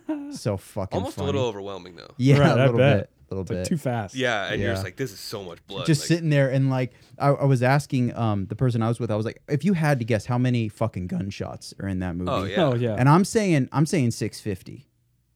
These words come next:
Speaker 1: I bet somebody's counted.
Speaker 2: Six hundred fifty?
Speaker 1: Yeah, I'm saying
Speaker 2: Oh, I bet it's
Speaker 1: six hundred fifty.
Speaker 2: way
Speaker 1: You think it's
Speaker 2: more
Speaker 1: way
Speaker 2: than
Speaker 1: more
Speaker 2: that.
Speaker 1: than that?
Speaker 2: There's, like, guys with, like, automatic rifles
Speaker 1: Oh,
Speaker 2: just
Speaker 1: see, okay,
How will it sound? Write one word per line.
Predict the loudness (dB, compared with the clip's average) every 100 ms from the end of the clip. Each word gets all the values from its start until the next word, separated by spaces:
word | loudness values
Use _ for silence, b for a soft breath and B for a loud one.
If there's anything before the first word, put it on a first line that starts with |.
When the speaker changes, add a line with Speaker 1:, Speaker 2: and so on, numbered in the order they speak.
| _
Speaker 1:
I | 4 4
bet | 6 4
somebody's | 4 2 2 0
counted. | 0 2 2 2 -2
Speaker 2:
Six | -8 -8 -6
hundred | -10 -10 -12
fifty? | -12 -6
Speaker 1:
Yeah, | 2 4
I'm | 4
saying | 4 2
Speaker 2:
Oh, | 2
I |
bet |
it's | 2
Speaker 1:
six |
hundred | 0 0
fifty. | -4 -4
Speaker 2:
way | -2 6
Speaker 1:
You |
think | 8
it's | 6
Speaker 2:
more | 4
Speaker 1:
way | 4
Speaker 2:
than | 6
Speaker 1:
more | 4
Speaker 2:
that. |
Speaker 1:
than | 4
that? | 0 -2 -6
Speaker 2:
There's, | -6
like, | -6 -4
guys | -4 -4 -6
with, | -6
like, | -6 -6
automatic | -4 -2 -2 -4 -2
rifles | -2 -2 -4 4
Speaker 1:
Oh, | 6
Speaker 2:
just | 6 6
Speaker 1:
see, | 0 0
okay, | 0 2 2